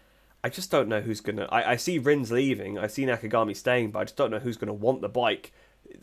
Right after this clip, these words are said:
Whoever's on it is potentially gonna be an Ag-, Agora, and it's gonna be a Raul Fernandez, uh, si-, K T M situation where he's been forced onto a bike he doesn't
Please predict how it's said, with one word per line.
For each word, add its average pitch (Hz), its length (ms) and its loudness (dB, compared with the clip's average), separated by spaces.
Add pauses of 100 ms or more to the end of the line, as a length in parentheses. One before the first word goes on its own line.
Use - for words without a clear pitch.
Whoever's 131 360 6
on 120 180 6
it 98 280 -4 (200)
is - 200 -6
potentially 117 500 -4
gonna 113 80 0
be 107 100 -2
an 107 80 0
Ag-, 110 240 -2
Agora, 110 600 0 (200)
and 104 120 -6
it's - 100 -8
gonna 107 180 -2
be 107 360 -2 (200)
a 104 100 -4
Raul 107 260 4
Fernandez, 107 800 0
uh, 101 220 0
si-, - 200 -8 (100)
K 110 160 -4
T 113 160 -2
M 113 80 2
situation 95 460 -6
where 95 100 -2
he's 98 80 -4
been 104 120 -6
forced 120 340 -4
onto 101 200 -4
a 95 40 -4
bike 95 220 -4
he - 40 -20
doesn't - 240 -14